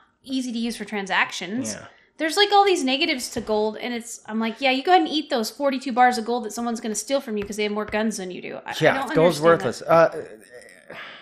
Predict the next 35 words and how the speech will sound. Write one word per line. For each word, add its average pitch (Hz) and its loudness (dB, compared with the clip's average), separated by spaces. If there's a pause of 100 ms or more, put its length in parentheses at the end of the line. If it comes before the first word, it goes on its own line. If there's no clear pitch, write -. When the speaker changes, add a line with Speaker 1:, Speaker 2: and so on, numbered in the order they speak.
(220)
Speaker 2:
and 170 0
the 175 6
real 208 6
th-, 170 -2 (160)
the 139 -12
real 175 0
thing 156 2
is, 131 0
like, 139 2
when 131 2
I, 131 0 (280)
I 202 8
see 170 2
behind 147 0
the 143 -2
curtain 220 4
a 135 -2
little 127 -2
bit, 143 -2 (800)
nobody 277 8
owns 269 8
the 202 4
fucking 247 6
world. 254 6 (100)
Speaker 1:
No. 220 -2
Speaker 2:
It's 220 4
a 226 6
planet. 302 6 (480)
It's 175 2
just 254 4
floating 285 12
around 294 12
in 285 8
space. 330 8
Who? - 2